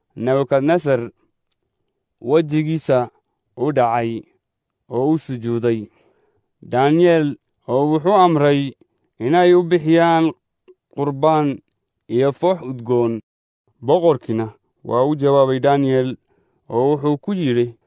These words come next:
"Sida runta ah, Ilaahaagu waa Ilaaha ilaahyada iyo Sayidka boqorrada, iyo mid muujiya waxyaalo qarsoon.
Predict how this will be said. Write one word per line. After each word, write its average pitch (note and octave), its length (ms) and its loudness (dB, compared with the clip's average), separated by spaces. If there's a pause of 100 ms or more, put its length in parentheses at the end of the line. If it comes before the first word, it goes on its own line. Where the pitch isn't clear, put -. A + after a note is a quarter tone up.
(760)
"Sida D#3+ 340 2
runta D#3+ 460 4
ah, D3 100 -2 (600)
Ilaahaagu E3 840 4
waa D#3 160 4
Ilaaha D3+ 680 2 (400)
ilaahyada D#3+ 720 4
iyo D#3 240 4
Sayidka C#3+ 840 0 (240)
boqorrada, C3 720 0 (420)
iyo B2 180 0
mid E3+ 220 2 (260)
muujiya C#3+ 520 0
waxyaalo C#3+ 600 2 (420)
qarsoon. B2+ 600 -2